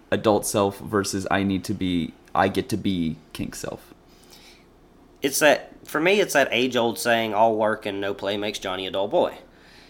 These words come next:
Speaker 2: If you spend all your time as a human, it's gonna get boring and it's gonna get stressful, and eventually you're just gonna get burnt out on it. So everybody needs that time to just disconnect, whether some people play video games, some people like to go to the bar and drink, some people like to be puppies.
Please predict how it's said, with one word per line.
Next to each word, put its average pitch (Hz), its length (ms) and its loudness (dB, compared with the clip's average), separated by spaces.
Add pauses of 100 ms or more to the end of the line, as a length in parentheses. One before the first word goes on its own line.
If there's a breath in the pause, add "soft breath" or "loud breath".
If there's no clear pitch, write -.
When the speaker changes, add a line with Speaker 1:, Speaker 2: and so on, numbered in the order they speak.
(380 soft breath)
Speaker 2:
If 139 240 -2
you 165 120 -2
spend 175 300 2
all 151 260 6
your 147 140 2
time 139 280 2
as 123 120 0
a 123 40 -2
human, 147 300 -2
it's 120 140 -4
gonna 147 160 2
get 113 220 0
boring 131 300 2
and 117 80 0
it's 117 120 -4
gonna 120 180 -2
get 113 260 -4
stressful, 113 460 -2
and 113 100 -2
eventually 113 380 -4
you're 110 120 -4
just 107 200 -6
gonna 110 140 -2
get 90 180 -8
burnt 98 280 -2
out 131 200 4
on 80 180 -6
it. 73 120 -10 (360 loud breath)
So 135 520 2 (120)
everybody 180 440 4
needs 143 260 0
that 135 180 2
time 127 240 0
to 131 60 -2
just 123 240 -4
disconnect, 139 600 -2
whether 117 340 0
some 123 200 -2
people 135 260 -6
play 143 160 2
video 165 300 -2
games, 73 420 -12
some 117 180 -6
people 131 240 -4
like 135 160 2
to - 60 -18
go 139 80 -2
to 131 60 -2
the 131 60 -6
bar 135 220 2
and 131 80 -4
drink, 151 400 -4 (180 soft breath)
some - 220 -10
people 87 220 -6
like 123 160 0
to - 40 -8
be 185 80 -2
puppies. - 520 0